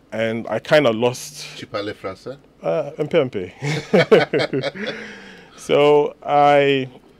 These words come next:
Speaker 1: I, I loved yoga from, from the get-go,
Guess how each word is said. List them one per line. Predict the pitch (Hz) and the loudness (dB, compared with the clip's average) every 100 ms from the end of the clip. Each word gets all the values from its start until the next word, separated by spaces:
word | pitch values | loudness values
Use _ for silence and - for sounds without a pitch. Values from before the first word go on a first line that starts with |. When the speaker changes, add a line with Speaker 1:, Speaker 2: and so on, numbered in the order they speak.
| _ _ _ _ _ _ _ _ _ _ _ _ | _ _ _ _ _ _ _ _ _ _ _ _
Speaker 1:
I, | 117 - | -10 2
I | 147 | 4
loved | 160 139 | 6 4
yoga | 135 123 | 0 0
from, | 113 104 98 65 | -2 -6 -8 -18
from | - 98 | -10 -8
the | 101 | -6
get-go, | 104 95 98 82 | -6 -8 -10 -16